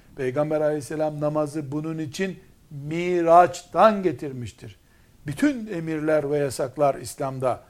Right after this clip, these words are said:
toprak seviyesinde emredilmiştir. Peygamber aleyhisselamın ayağı toprağa basmışken emredilmiştir. Ama Allah'ın hikmeti namaz peygamberin ayağı toprakta değil,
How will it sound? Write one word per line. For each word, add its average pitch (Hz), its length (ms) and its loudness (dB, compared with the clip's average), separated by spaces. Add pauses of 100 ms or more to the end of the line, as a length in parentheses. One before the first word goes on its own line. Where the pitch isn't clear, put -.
(360)
toprak 165 540 2
seviyesinde 151 760 -4
emredilmiştir. 135 920 -6 (280)
Peygamber 147 400 -2
aleyhisselamın 143 640 -4 (120)
ayağı 139 460 0 (260)
toprağa 151 580 0
basmışken 143 760 -4
emredilmiştir. 131 880 -8 (640)
Ama 127 500 0 (360)
Allah'ın 131 540 -2
hikmeti 131 580 -8 (440)
namaz 143 600 0 (360)
peygamberin 135 680 -4
ayağı 131 480 -4
toprakta 127 640 -8
değil, 131 280 -2